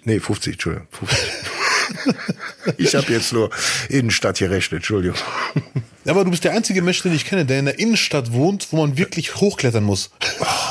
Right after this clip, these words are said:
Speaker 1: es wird immer schlimmer. Also, jetzt hab ich noch so eine Verletzung am Fuß, ey, und dann ist der Orthopäde natürlich ganz oben auf dem Ge-, komm, hör auf, da wollen die Leute
Speaker 2: Ja,
Speaker 1: rein,
Speaker 2: ja.
Speaker 1: ja.
Speaker 2: Ja.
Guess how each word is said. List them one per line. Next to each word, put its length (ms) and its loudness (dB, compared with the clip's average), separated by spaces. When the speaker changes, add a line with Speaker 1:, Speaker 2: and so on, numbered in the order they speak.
Speaker 1:
es 200 -6
wird 200 -8
immer 300 -2
schlimmer. 500 2
Also, 220 -10
jetzt 200 -2
hab 100 2
ich 120 0
noch 100 4
so 100 4
eine 120 4
Verletzung 540 0
am 140 0
Fuß, 440 -2
ey, 200 0
und 160 -2
dann 100 -6
ist 180 0
der 80 0
Orthopäde 520 2
natürlich 400 0
ganz 260 0
oben 240 0
auf 80 -2
dem 140 -4
Ge-, 180 -8
komm, 380 2
hör 220 2
auf, 200 -2
da 140 -4
wollen 160 0
die 60 0
Leute 180 0
Speaker 2:
Ja, 60 4
Speaker 1:
rein, 80 2
Speaker 2:
ja. 100 0
Speaker 1:
ja. 100 -2
Speaker 2:
Ja. 640 -6